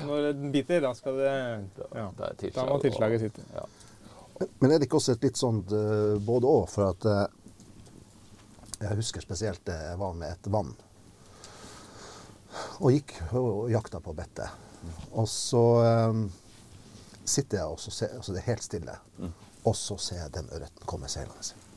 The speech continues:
Speaker 3: Og jeg tenkte,
Speaker 1: Ja.
Speaker 3: «Nå skal jeg ikke gjøre noen ting. Så nå skal jeg bare kaste.»
Speaker 2: Ja.
Speaker 3: Og straks jeg trykker på snella, klikk, det hører den,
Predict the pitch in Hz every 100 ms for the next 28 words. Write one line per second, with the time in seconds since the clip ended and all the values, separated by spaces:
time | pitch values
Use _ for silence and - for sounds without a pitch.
0 | - - - - - - 95 135 104 101
1 | - 101 107 101 98 101 98 90 80 -
2 | - - - - - - - - - -
3 | - - - 92 90 104 87 85 - -
4 | - - - - - - - 87 - -
5 | 95 - - - 156 - - - 98 -
6 | - 104 - - - 87 64 - - -
7 | 104 - - - - - - - - -
8 | - - 101 87 -